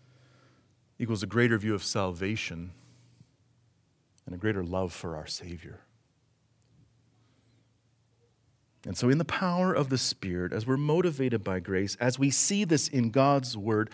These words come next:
as genuine followers of Christ, may we be forsaking our sin and fearing God. Let's be careful how we influence.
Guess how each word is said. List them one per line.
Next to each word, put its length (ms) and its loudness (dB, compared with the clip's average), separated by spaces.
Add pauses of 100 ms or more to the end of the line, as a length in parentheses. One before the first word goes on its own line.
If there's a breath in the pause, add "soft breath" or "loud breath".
(300 loud breath)
as 180 0
genuine 480 6
followers 640 6 (280 loud breath)
of 200 4
Christ, 480 2
may 120 0
we 200 2
be 180 -4
forsaking 1080 -2 (440 loud breath)
our 260 4
sin 540 -6 (540 loud breath)
and 160 -6
fearing 520 -4
God. 360 -12 (3000)
Let's 140 -4
be 100 -6
careful 320 -2
how 120 0
we 120 -2
influence. 640 -8